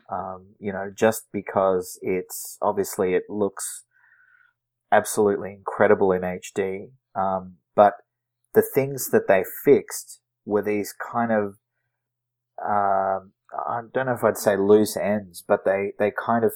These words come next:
felt like missed opportunities in the original release. So they just did this little bit of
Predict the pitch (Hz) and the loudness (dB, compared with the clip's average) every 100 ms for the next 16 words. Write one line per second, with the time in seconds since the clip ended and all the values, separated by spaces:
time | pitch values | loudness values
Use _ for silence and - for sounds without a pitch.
0 | - 107 107 104 95 - 101 104 - 101 | 0 4 4 4 0 -2 -8 -8 -2 -2
1 | 104 - - 104 104 95 90 90 - _ | -2 -8 -8 -4 -2 -2 -6 -10 -18 _
2 | _ _ _ _ - 104 98 98 101 - | _ _ _ _ -10 -10 -10 -14 -14 -8
3 | 113 104 107 98 92 92 107 107 95 - | 2 2 2 -4 -2 0 4 2 2 0
4 | 110 101 101 - _ _ - 113 131 123 | 2 2 0 -6 _ _ -2 0 0 -2
5 | - 123 120 117 - 110 123 127 113 107 | 0 0 2 0 0 2 4 4 6 4
6 | 98 | 2